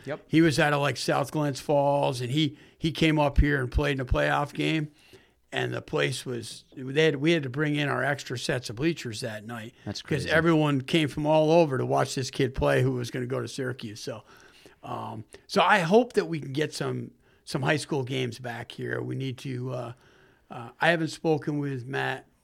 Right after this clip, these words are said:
Speaker 2: Wallenchuk,
Speaker 1: Yeah,
Speaker 2: uh,
Speaker 1: Wallenchuk, yep.
Speaker 2: directly. I need to
Speaker 1: Yep.
Speaker 2: talk with him and see what we can do.
Speaker 1: Yeah.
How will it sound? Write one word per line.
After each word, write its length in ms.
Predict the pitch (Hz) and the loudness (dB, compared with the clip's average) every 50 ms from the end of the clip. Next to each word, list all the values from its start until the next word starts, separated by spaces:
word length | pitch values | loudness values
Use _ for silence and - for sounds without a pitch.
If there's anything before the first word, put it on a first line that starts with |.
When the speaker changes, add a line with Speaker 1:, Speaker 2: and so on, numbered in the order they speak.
| _ _ | _ _
Speaker 2:
Wallenchuk, 520 | 131 127 127 127 123 - - - 123 127 - - | -6 -4 -4 -4 -6 -6 -6 -6 -6 -6 -2 0
Speaker 1:
Yeah, 100 | 139 139 | 0 2
Speaker 2:
uh, 40 | |
Speaker 1:
Wallenchuk, 240 | 110 104 104 104 104 | 4 4 4 4 4
yep. 180 | 135 131 135 127 | 2 2 2 2
Speaker 2:
directly. 340 | 123 123 131 131 131 131 135 | 0 0 0 -2 -4 -4 -2
I 120 | 131 139 | -4 -4
need 140 | 135 139 135 | -4 -4 -6
to 80 | 131 | -6
Speaker 1:
Yep. 80 | 127 139 | -4 -4
Speaker 2:
talk 240 | 143 131 123 123 - | -4 -4 -6 -6 -8
with 100 | 127 120 | -8 -6
him 300 | 131 135 127 127 127 127 | -4 -2 -2 -2 -2 -2
and 200 | 123 123 123 - - - - _ _ | -2 -4 -6 -8 -14 -20 -20 _ _
see 180 | _ - - 151 | _ -6 -4 -4
what 80 | 143 131 | -2 -2
we 100 | 127 127 | -4 -4
can 140 | 123 123 113 | -4 -6 -6
do. 280 | 117 120 120 117 120 - _ _ - | -4 -4 -4 -4 -6 -10 _ _ -6
Speaker 1:
Yeah. 240 | - 123 151 170 | -2 0 0 0